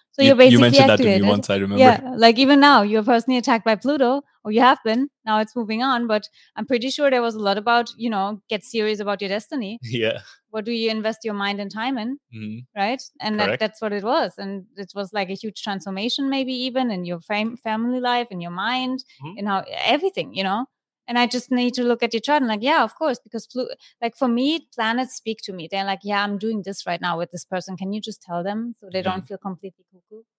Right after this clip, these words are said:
Speaker 1: You
Speaker 2: Yeah,
Speaker 1: know?
Speaker 2: that's, that, that's good reassurance, because sometimes this could, a lot of our audience can relate to this, because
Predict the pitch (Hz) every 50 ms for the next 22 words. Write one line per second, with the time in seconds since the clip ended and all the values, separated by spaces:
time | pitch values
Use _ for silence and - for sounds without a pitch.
0 | _ _ _ _ _ _ _ _ 101 _ _ _ _ _ _ _ _ - 101 98
1 | 95 92 98 113 120 - _ - 107 110 110 107 - - - 107 98 104 98 92
2 | - 101 101 98 101 95 104 104 101 98 98 98 98 95 - - 98 95 101 104
3 | 98 95 92 95 85 - 95 87 - - - - - - - - - - _ -
4 | - 113 104 95 - 104 104 113 123 120 - - - 104 92 87 _ _ _ _
5 | _ _ _ _ 98 90 104 101 101 - - 107 98 110 - _ _ _ _ -
6 | 104 98 98 98 95 98 107 113 - - 98 95 - - 98 92 95 98 104 113
7 | - - 95 92 90 90 92 98 - 104 95 107 120 135 - - - - 92 -
8 | 98 95 95 90 -